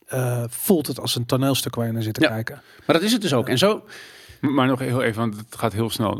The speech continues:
Speaker 3: Nog een, een, een recap. Dus Han ten Broeke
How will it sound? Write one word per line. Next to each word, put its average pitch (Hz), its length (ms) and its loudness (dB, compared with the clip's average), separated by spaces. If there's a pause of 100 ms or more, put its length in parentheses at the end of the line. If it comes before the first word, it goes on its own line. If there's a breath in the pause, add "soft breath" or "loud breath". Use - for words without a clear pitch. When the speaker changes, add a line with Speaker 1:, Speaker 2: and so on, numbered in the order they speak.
(120)
Speaker 3:
Nog 113 180 -2
een, 131 140 -4
een, 123 140 -2 (180)
een 120 100 0
recap. 113 480 0
Dus 110 280 -2 (640 soft breath)
Han 123 220 4
ten 135 160 4
Broeke 107 420 -2